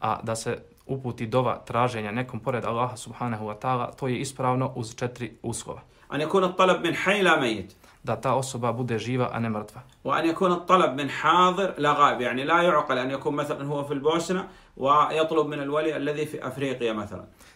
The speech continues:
Speaker 1: Da ta osoba bude prisutna, a ne odsutna. Da, da ne bude, na primjer, da traži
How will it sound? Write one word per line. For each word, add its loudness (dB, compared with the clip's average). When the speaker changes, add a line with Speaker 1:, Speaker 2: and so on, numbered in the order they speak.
Speaker 1:
Da -2
ta 2
osoba 0
bude -2
prisutna, -6
a -2
ne 0
odsutna. -6
Da, -4
da -4
ne 0
bude, -2
na -2
primjer, -4
da -6
traži -2